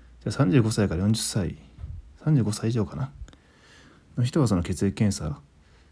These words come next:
の結果も必要ですよ、みたいなこと書いてたんですよね。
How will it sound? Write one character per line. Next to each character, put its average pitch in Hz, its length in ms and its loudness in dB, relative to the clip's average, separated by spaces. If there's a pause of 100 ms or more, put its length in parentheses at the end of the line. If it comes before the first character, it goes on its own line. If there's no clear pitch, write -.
(320)
の 101 80 -2
結 92 180 -4
果 107 100 -2
も 85 100 0
必 - 240 -8
要 90 80 0
で 87 100 0
す - 140 -6
よ、 85 80 -2
み 80 120 -4
た 76 60 -4
い - 20 -4
な 78 40 -6
こ 80 60 -8
と 78 60 -8
書 85 80 -6
い - 20 -6
て 85 80 -4
た 80 60 -4
ん 78 60 -4
で 78 40 -6
す - 40 -12
よ 78 80 -8
ね。 78 200 -8